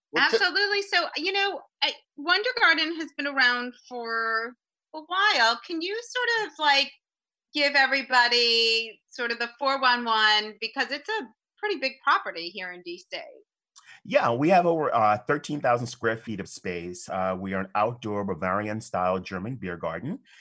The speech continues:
Speaker 3: And the concept initially began when one of the owners who, uh, used to work at, uh, N P R, and before the neighborhood became developed,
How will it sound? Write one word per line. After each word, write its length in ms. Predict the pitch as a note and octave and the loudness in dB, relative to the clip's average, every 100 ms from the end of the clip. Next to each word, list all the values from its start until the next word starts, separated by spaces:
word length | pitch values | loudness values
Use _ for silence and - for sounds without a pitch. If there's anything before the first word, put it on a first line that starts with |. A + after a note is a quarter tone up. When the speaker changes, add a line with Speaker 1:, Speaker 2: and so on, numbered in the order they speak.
| - - _ - | -20 -20 _ -4
Speaker 3:
And 460 | C3+ C#3 C#3 C#3 C3+ C3+ | 0 2 2 0 -4 -6
the 320 | B2+ B2 B2 | -2 -2 -2
concept 760 | - F3+ G3 G#3+ - C#3+ C#3 C3 | -4 0 2 0 2 2 2 -2
initially 580 | A2+ A#2 D3+ F3+ F3+ | -2 -2 -4 -4 -6
began 800 | F3 F3 D3+ A#2 G2+ F#2+ F#2 G#2 - | -6 -10 -8 -2 0 0 -2 -4 -8
when 540 | G#2+ G2+ G2+ G2+ G2+ | -6 -2 -2 -2 -4
one 200 | F#2+ A2 | -2 -2
of 40 | C3+ | -2
the 140 | D#3+ - | -6 -4
owners 600 | G2+ F#2+ F#2 F#2 A#2+ - - | -2 -2 -2 -4 -6 -12 -8
who, 440 | F#2+ F#2 F2+ F#2 _ _ _ _ | -6 -6 -6 -10 _ _ _ _
uh, 260 | G#2 G2+ G2 | 0 2 2
used 160 | G#2+ A#2+ | 0 -6
to 80 | C3+ | -2
work 260 | A2+ B2 | -2 0
at, 220 | G#2 G2+ - | 2 2 2
uh, 160 | G2+ F#2 G#2+ | 0 0 -2
N 100 | G#2 | -8
P 160 | E3 | -4
R, 380 | A2 E2+ F2 - _ _ _ - | 0 2 0 -4 _ _ _ -6
and 320 | G#2+ G#2 G2+ | -2 0 -2
before 320 | F#2+ G#2+ B2 B2+ | -4 -4 -4 -2
the 80 | |
neighborhood 480 | B2 A#2 A2+ B2 G#2+ | 0 0 0 -2 -6
became 360 | A2+ - G2+ F#2 | -6 -6 -4 -4
developed, 600 | F2+ F2 C3 G#2 G2 | -4 -2 2 2 0